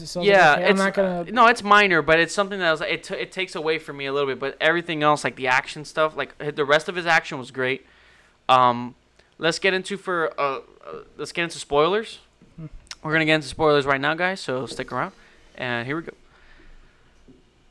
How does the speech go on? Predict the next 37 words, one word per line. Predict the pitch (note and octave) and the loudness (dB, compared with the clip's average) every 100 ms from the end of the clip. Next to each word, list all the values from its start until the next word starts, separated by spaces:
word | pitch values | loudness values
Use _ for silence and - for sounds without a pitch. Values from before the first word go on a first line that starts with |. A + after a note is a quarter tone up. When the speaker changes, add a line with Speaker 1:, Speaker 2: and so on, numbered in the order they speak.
| - | -8
Speaker 2:
This | E3+ F3+ | -6 -4
movie, | F3+ F#3 F#3+ F#3+ F#3 F3+ - - - - | -4 -4 -2 -4 -6 -6 -10 -16 -20 -16
oh | - D3 | -8 -6
my | D3+ C3 | -6 -10
God. | B2 C3 C3+ - - - - - - - - - | -8 -10 -10 -14 -16 -16 -18 -18 -18 -20 -20 -12
Uh, | - A#2+ A#2 B2 A#2+ _ _ _ | -6 -6 -6 -10 -14 _ _ _
<laughs> | _ _ _ _ | _ _ _ _
the | E3+ E3+ F3+ | -6 0 2
main | E3 F#3+ | 4 2
thing | A3 | 0
that | G3+ | -2
we | F3 | 0
keep | E3+ F3+ | 0 -2
making | D#3+ D#3+ | -2 -4
fun | C#3+ D#3 D#3 | -2 0 0
of | C#3+ | -4
is | B2+ | -6
the | C#3 | -4
tiger, | C#3+ C#3+ D#3 D#3+ - | 2 0 0 -8 -8
the, | D3 C3+ C3 B2+ B2 G2 | -2 -2 0 -2 -6 -8
the | C#3+ C3 B2+ B2+ B2+ - _ - _ _ _ _ _ | -10 -8 -6 -8 -10 -14 _ -20 _ _ _ _ _
Ke-, | - E3 C#3+ | -4 -4 0
Kenneth, | E3 D#3+ F3 - - | 4 4 4 -2 0
uh, | D#3+ | 2
Br-, | B2+ D3 - | 2 -4 -4
Branagh, | D3+ C#3+ D3+ F#3+ G3+ F#3 | 0 6 8 6 0 -4
Branagh, | C#3 C#3+ F3 G3+ | -2 0 0 -6
if | |
that's | F#3 G3 | -10 -12
how | F#3+ | -10
you | |
say | F#3 F#3 | -10 -10
his | |
name, | F#3 F#3+ _ _ _ _ _ | -10 -14 _ _ _ _ _
as | - C3+ | -2 0
the | B2 | -2
villain, | A#2+ C3+ D#3+ C#3 B2 | -2 2 2 2 -2